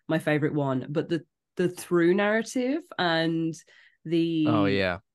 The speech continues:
Speaker 1: final segment, which was Derrickson's as well, was just, and obviously Bruckner's monsters are always amazing. So, oh,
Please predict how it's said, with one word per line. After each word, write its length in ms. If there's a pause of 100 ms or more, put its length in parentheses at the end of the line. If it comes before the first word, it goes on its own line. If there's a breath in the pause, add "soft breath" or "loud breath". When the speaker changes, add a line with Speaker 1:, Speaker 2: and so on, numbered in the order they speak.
(260)
Speaker 1:
final 360
segment, 640
which 200
was 380
Derrickson's 800
as 140
well, 400
was 180
just, 240
and 200
obviously 420
Bruckner's 460
monsters 500
are 60
always 220
amazing. 540
So, 220
oh, 200